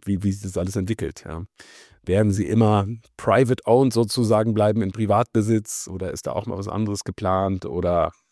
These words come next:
hm, hm, hm. Also, ja, schon, ähm, extrem spannend sicherlich wieder die Entwicklung sein wird. Und ja, sie haben also weiterhin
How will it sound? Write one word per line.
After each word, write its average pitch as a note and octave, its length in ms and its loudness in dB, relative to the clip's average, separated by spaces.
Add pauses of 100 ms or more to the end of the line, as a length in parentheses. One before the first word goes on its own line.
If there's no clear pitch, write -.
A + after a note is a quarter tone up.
hm, A2+ 180 2
hm, F#2 200 -2
hm. G2+ 180 2 (480)
Also, A2+ 280 4 (320)
ja, - 200 -4 (220)
schon, A#2 480 4
ähm, G2+ 400 2 (420)
extrem G#2 760 0
spannend F#2 600 -2
sicherlich F#2+ 500 -2
wieder F2+ 200 -2
die F2+ 120 -6
Entwicklung G2 460 -2
sein F#2+ 320 0
wird. G2+ 220 2
Und F2+ 420 -8
ja, E2+ 280 -2
sie G2+ 220 0
haben F#2+ 140 0
also G2+ 240 2
weiterhin G2 480 2